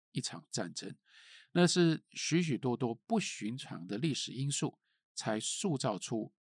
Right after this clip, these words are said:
这样一场世界战史上面绝无仅有的战争。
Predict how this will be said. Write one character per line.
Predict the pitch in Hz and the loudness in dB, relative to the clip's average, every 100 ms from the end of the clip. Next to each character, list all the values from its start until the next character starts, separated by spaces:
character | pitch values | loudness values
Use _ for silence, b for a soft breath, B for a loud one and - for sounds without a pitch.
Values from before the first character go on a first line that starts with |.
| _ _ | _ _
这 | - 117 | -2 0
样 | 104 | 0
一 | 101 | -4
场 | - 104 - b b b b | -4 -6 -8 b b b b
世 | - 214 | 0 2
界 | 185 170 | 2 2
战 | - 254 202 | 2 0 0
史 | - - | -2 -4
上 | 123 95 | -4 -2
面 | 101 101 _ _ - | -2 -4 _ _ -4
绝 | - 127 | 4 4
无 | 131 | 4
仅 | 123 107 | -2 -4
有 | 104 76 | -6 -8
的 | - | -10
战 | - 76 | -10 -10
争。 | - | -12